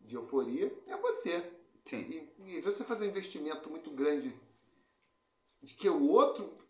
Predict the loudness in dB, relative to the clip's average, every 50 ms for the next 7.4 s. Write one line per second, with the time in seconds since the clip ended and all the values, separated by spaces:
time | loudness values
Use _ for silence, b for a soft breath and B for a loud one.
0 | -10 -4 0 2 6 6 6 8 8 8 8 8 8 4 2 0 0 0 0 2
1 | 2 0 0 0 -2 -2 0 4 6 8 8 8 6 4 2 0 -2 -4 -4 -4
2 | -4 -4 -4 -6 -8 -6 -4 -2 -2 -4 -6 -10 -8 -4 -2 0 2 2 2 2
3 | 2 0 -2 -2 -4 -4 -6 -10 -18 _ _ _ -6 -4 -2 0 0 2 0 2
4 | 0 0 2 2 2 4 4 2 2 2 2 4 4 4 4 4 4 4 4 4
5 | 2 0 2 2 2 2 2 0 0 0 2 4 6 6 6 4 2 0 -2 2
6 | 4 4 4 4 2 -2 -6 -2 0 2 4 4 2 2 0 -2 -4 -2 0 0
7 | 0 2 2 2 2 0 -4